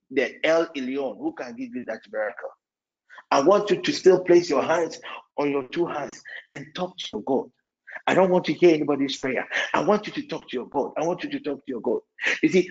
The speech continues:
at times when, when people can hear you pray, you can, you can even pretend. You can pretend the things you tell your God. But tonight, uh, I am giving you another opportunity to go to God and cry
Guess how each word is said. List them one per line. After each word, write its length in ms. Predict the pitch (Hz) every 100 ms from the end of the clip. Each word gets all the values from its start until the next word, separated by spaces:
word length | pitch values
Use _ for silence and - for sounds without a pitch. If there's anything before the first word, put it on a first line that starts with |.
| -
at 100 | -
times 280 | 196 175 156
when, 220 | 165 156 139 -
when 200 | 160 151 -
people 300 | 220 240 233
can 220 | 170 143
hear 140 | 170
you 200 | 160 156 -
pray, 120 | 160
you 220 | 127 156
can, 220 | 156 139 -
you 140 | 151
can 200 | 147 143 147
even 320 | 190 214 214
pretend. 380 | 156 - 160 120 _ - - -
You 100 | 165
can 180 | 165 156 -
pretend 520 | 165 - 247 220 123 _ -
the 100 | 143 -
things 240 | 196 -
you 100 | 139 -
tell 120 | 147
your 160 | 127 107
God. 200 | 135 110 _ _ - -
But 240 | 160 160
tonight, 600 | 175 170 170 185 143 107 147
uh, 100 | 120 - -
I 80 | -
am 300 | 175 170 160 -
giving 340 | 294 269 320
you 120 | 262 226
another 360 | 160 170 190 190
opportunity 720 | - - 156 - 202 - 277 - - -
to 220 | 392 302
go 180 | - 571 571
to 120 | 415 -
God 240 | 226 - - _ _ _ _ _ _ _ -
and 200 | 143 -
cry 340 | - 165 190